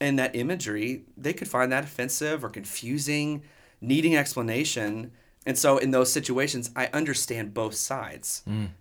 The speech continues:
Speaker 1: Uh, I understand Mark's, John Mark's heart,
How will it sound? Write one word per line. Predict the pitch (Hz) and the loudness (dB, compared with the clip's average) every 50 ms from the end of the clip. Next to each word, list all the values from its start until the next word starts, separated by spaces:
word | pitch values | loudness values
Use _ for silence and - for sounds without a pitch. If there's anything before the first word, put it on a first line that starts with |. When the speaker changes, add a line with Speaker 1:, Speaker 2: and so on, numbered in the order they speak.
| - - | -10 -4
Speaker 1:
Uh, | |
I | 120 123 101 131 | -2 0 0 0
understand | 143 143 135 - - 139 131 127 123 113 113 107 - - _ - | 0 0 -2 -2 0 2 2 4 2 2 0 -6 -10 -14 _ -12
Mark's, | - 113 110 113 113 131 139 135 - - - - - - | -8 -4 0 2 2 2 2 0 -2 -4 -4 -4 -4 -4
John | 139 127 127 127 120 | 0 2 2 2 4
Mark's | 120 127 139 131 - - | 2 2 2 0 -2 -4
heart, | - 113 101 107 127 - | -2 -2 -2 -2 -2 -4